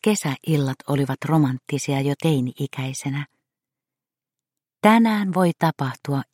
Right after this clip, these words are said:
ihan mitä tahansa. Ajattelin hypähtäessäni alas kotitaloni portailta. Todennäköisesti ei tapahtuisi paljon mitään.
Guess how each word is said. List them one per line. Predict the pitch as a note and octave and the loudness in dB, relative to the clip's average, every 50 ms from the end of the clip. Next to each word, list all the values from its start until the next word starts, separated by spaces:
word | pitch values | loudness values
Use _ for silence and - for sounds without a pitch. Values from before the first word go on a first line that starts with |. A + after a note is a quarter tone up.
| _ - | _ 2
ihan | F#3+ E3 C#3 C#3+ C3+ B2+ B2+ | 2 2 2 0 -2 -2 -2
mitä | C3 C3 - B2+ B2 | -4 -4 -4 -6 -6
tahansa. | - C3+ C3 B2 C3 B2 B2 C3 - - D3 C3 - _ _ _ _ _ _ _ _ _ _ _ _ _ _ _ _ _ _ _ _ _ _ _ _ _ _ _ | -6 -6 -6 -6 -6 -6 -6 -8 -8 -10 -12 -12 -12 _ _ _ _ _ _ _ _ _ _ _ _ _ _ _ _ _ _ _ _ _ _ _ _ _ _ _
Ajattelin | - C#3+ C#3 C3 B2+ - _ - B2+ C3 B2+ B2+ B2+ | 0 2 2 0 -2 -4 _ -4 -2 0 -2 0 0
hypähtäessäni | D3 C3+ - C3+ B2 B2 - - B2+ B2 A#2+ - - C3 B2+ C3 - - | -2 -2 -2 -4 -6 -6 -6 -8 -6 -6 -8 -8 -4 -4 -4 -4 -4 -4
alas | - D3 C#3+ B2+ C3 - - - | -4 -4 -4 -4 -6 -10 -10 -4
kotitaloni | - D3+ D3 - C3 B2+ - B2+ B2 B2 B2+ B2+ B2+ - - | -4 -4 -2 -2 -4 -4 -4 -6 -6 -4 -4 -4 -4 -4 -4
portailta. | C#3 C3+ C#3 C3+ - - B2 B2 B2+ B2+ - - C3 - _ _ _ _ _ _ _ _ _ _ _ _ _ _ _ _ _ _ _ _ _ _ _ _ _ _ _ _ _ _ _ | -4 -4 -4 -6 -8 -10 -8 -8 -10 -10 -10 -10 -12 -12 _ _ _ _ _ _ _ _ _ _ _ _ _ _ _ _ _ _ _ _ _ _ _ _ _ _ _ _ _ _ _
Todennäköisesti | D3 D3 D3 F3+ F#3 G3 G3+ G#3 - - G#3 G#3 F#3+ - G3+ F#3+ - - - - _ - | 2 2 4 4 4 4 4 2 2 0 -2 -2 -2 -2 -4 -6 -4 -8 -10 -10 _ -2
ei | G3 G3 G#3 - | 0 0 2 2
tapahtuisi | - G#3 - - G3 - - - G3+ G3 F3+ - F#3 - - | 0 -2 -2 -4 -6 -6 -4 -4 -2 -2 -2 -2 -4 -4 -2
paljon | C#3+ C3+ C3+ C3 B2+ B2+ B2+ | -2 -2 0 0 0 0 0
mitään. | C3 B2+ - - C#3 C3 C3 C#3 C#3+ | 0 -2 -4 -6 -8 -6 -6 -8 -10